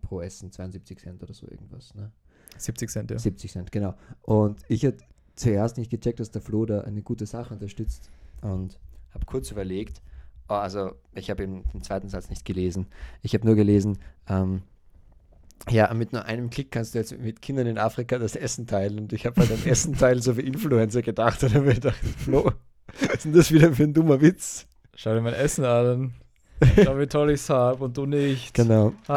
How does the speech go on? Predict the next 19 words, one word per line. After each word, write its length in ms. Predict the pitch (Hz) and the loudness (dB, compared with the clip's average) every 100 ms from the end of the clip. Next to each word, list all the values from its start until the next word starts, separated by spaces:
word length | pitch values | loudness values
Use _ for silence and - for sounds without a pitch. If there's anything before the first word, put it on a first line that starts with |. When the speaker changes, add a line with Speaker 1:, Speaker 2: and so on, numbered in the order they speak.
| 120 | 10
Speaker 1:
Aber 120 | 123 123 | 12 12
ja, 200 | 123 120 | 12 12
es, 140 | 139 139 127 | 8 4 6
es 60 | |
war 100 | 127 | 6
dann 140 | 131 120 | 8 8
Speaker 2:
tolle 180 | 123 | 8
Speaker 1:
doch, 40 | 135 | 6
Speaker 2:
Gesellschaft.“ 640 | 135 135 131 139 127 127 | 4 4 4 4 4 4
Speaker 1:
ja, 160 | 120 113 | 4 6
es 140 | 113 | 4
war 80 | 113 | 0
dann 140 | 110 104 | -2 0
doch, 240 | 110 - | -2 -4
äh, 340 | - 107 104 104 | -6 -2 -2 -2
besser 440 | 101 - 104 107 - - - - _ - | -4 -4 -6 -6 -10 -20 -20 -20 _ -4
als, 500 | 92 90 92 - - | 0 2 0 -4 -8
äh, 220 | - 92 90 - | -4 -2 -2 0
gedacht. 380 | 98 90 - | 0 0 -6